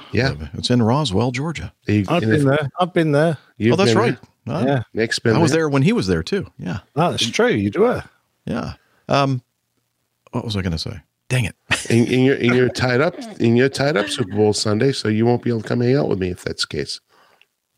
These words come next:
Speaker 2: Huh? Oh, yeah, I'm gonna, I'm going to a, uh, another party
Speaker 1: Yes.
Speaker 2: to which I've been invited. See, because at my house, nobody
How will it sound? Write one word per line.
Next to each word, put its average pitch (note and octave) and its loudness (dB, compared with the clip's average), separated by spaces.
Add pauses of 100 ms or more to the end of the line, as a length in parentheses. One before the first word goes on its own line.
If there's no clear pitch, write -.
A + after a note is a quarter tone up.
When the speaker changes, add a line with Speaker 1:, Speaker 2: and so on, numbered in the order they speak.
(100)
Speaker 2:
Huh? E3 2 (200)
Oh, - 2
yeah, C3 2
I'm G#2+ 2
gonna, G2+ 4
I'm G2 2
going F#2+ 2
to F2+ 2
a, E2+ 2 (100)
uh, E2+ 0
another G2 2
party D#2 -4 (280)
Speaker 1:
Yes. - 0 (280)
Speaker 2:
to F2+ 0
which D2+ 0
I've D2 -2
been D#2 -2
invited. D2 -6 (840)
See, D#3 0
because C#3+ 2
at C3 2
my F#3 4
house, G2+ 2
nobody A#2 2